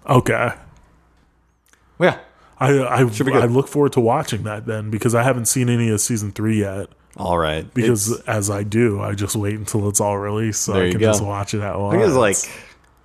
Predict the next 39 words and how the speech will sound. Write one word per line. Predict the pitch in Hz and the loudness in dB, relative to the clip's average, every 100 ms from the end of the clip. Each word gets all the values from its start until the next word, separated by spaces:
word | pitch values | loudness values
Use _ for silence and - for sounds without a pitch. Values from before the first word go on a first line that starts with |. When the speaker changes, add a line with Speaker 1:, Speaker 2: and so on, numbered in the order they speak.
| _ _ _ _ _ _ | _ _ _ _ _ _
Speaker 2:
four | - - - 101 104 110 113 113 | -16 -16 -4 2 4 4 4 2
or | 98 | 0
five | - - - - - 175 190 202 - 107 | -2 -16 -20 -12 -6 -2 0 2 0 0
episodes | 107 - - 117 113 107 | -2 -6 0 0 0 2
left | 113 107 127 | 2 2 -4
in | 120 | -4
the | 113 | -4
season. | - 123 120 117 123 120 | -4 -2 -2 -4 -6 -4
I | 123 | -4
Speaker 1:
Well, | 113 113 151 - | -2 -2 -4 -4
not | 131 117 113 | -4 0 0
gonna | 117 127 | 2 4
watch | 147 151 | 4 2
it | 131 | 0
yet. | 107 120 101 95 | 2 2 2 -2
Speaker 2:
Nope, | 110 156 | 2 2
not | 104 120 | 2 0
yet. | 117 92 - | 2 2 4
Speaker 1:
<laughs> | 143 - 196 156 | 2 2 2 4
How | 139 | 4
many | 147 147 | 4 4
episodes | 143 139 139 139 | 2 0 0 2
are | 131 | 4
out | 127 131 | 2 2
so | - 120 | 0 -2
far? | 147 131 110 104 - | 2 4 4 0 -6
Speaker 2:
I | 95 | -6
don't | 90 95 120 104 | -4 2 2 4
know | 113 107 | 2 2
for | 107 | 0
this | 95 90 | 0 -2
season | 95 92 87 87 | -6 -6 -8 -10
'cause | - 90 82 - | -4 -4 -2 -2
Speaker 1:
Oh. | 55 - - | -2 -6 -10
Speaker 2:
it's | 190 - - - - - - - - | -8 -8 -8 -10 -20 -20 -20 -10 -2
on, | 107 | 0
like, | 98 82 | 0 0
episode | - - 98 82 | -4 0 0 2
forty-six, | 98 95 92 - 101 - - - | 2 2 0 0 0 0 -10 -12